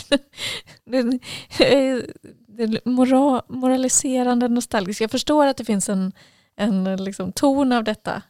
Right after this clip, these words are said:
i allt det här. Ehm, men, eh, kanske behöver vi först synliggöra den här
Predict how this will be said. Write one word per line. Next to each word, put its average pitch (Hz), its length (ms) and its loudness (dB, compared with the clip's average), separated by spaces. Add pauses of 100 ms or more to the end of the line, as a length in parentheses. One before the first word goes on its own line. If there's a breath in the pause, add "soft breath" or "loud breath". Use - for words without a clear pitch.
i 190 100 -4
allt 185 180 -4
det 208 60 -8
här. - 200 -6 (540)
Ehm, 202 600 -2 (1200)
men, 208 380 4
eh, 202 220 2
kanske 226 240 -2
behöver 208 380 0
vi 190 580 -2
först - 400 -4
synliggöra 233 960 2
den 240 120 -6
här 175 120 -4